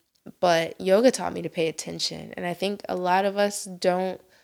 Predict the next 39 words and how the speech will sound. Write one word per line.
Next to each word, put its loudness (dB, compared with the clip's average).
pay -2
attention -4
to -6
what -2
our -4
body -2
is -6
saying. -6
And -4
if -2
you 0
don't 2
spend 0
time -10
quiet, 2
you -12
can't -8
even -8
hear 4
what -2
your -4
body -6
is -10
saying. -12
And -8
so -2
I -4
think -4
that's -4
one -4
of -6
the -6
connections -8
to -8
yoga -8
for -14
me -10
that -8
I -6